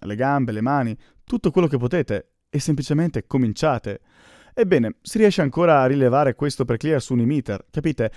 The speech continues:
Anche se non ha delle buone percezioni, perché è collegato al corpo da linee di comunicazione, quindi rileva e riattiva i ridge tramite ciò che sta pensando. Per cui, mentre è ancora lì seduto all'emitter, voi percorrete ciascuno di questi mock-up fino a che lui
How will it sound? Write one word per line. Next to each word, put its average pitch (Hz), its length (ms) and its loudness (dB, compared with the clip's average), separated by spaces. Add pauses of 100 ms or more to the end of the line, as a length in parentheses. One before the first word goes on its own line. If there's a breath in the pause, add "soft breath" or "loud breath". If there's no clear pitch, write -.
(160 loud breath)
Anche 160 280 0
se 131 140 -2
non 135 160 0
ha 135 80 -2
delle 123 240 -2
buone 127 220 0
percezioni, 117 680 -4 (240 soft breath)
perché 170 220 -2
è - 20 0
collegato 151 360 2
al 160 120 2
corpo 113 480 -2
da 127 160 -2
linee 143 280 0
di 123 120 -2
comunicazione, 117 840 -4 (300 soft breath)
quindi 220 260 2
rileva 147 400 2
e 120 40 2
riattiva 143 420 0
i - 20 2
ridge 127 300 -2
tramite 151 400 -4
ciò 131 240 -4
che 135 120 -6
sta 117 160 -6
pensando. 117 720 -6 (280 soft breath)
Per 107 180 -4
cui, 143 240 2 (240 soft breath)
mentre 170 360 0
è - 20 2
ancora 135 320 2
lì 143 140 0
seduto 135 260 -6
all'emitter, 123 600 0
voi 170 180 -2
percorrete 156 440 -2
ciascuno 180 380 -6
di 135 100 -6
questi 135 280 -4
mock-up 147 420 -4 (260 loud breath)
fino 208 280 -2
a 143 40 2
che 147 120 -2
lui 190 200 0